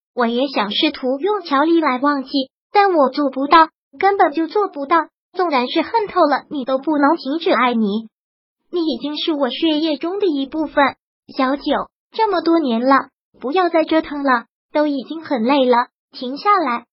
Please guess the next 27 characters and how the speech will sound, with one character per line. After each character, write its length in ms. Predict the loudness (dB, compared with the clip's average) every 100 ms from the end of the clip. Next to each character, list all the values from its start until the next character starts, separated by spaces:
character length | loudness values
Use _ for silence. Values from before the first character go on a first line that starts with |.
| _ 0
我 140 | 2
们 120 | 2
是 120 | -4 -4
应 260 | -4 -2
该 240 | 0 0 0
好 160 | -2 0
好 200 | 2 2
恩 120 | 0 0
爱 120 | 0
的 120 | 0
相 240 | 0 -2 -2
守 200 | -2 -2
一 160 | -2
辈 200 | 0 0
子 100 | 0
了。” 280 | -2 -4 -6 _ _ _ _ _
陆 180 | 2 4
亦 160 | 4 0
辰 220 | -2 0
在 140 | 0
说 220 | 0 -2
这 160 | -2 -2
些 180 | -2 -2
话 240 | 0 0
的 100 | 0
时 220 | 0
候， 60 | -2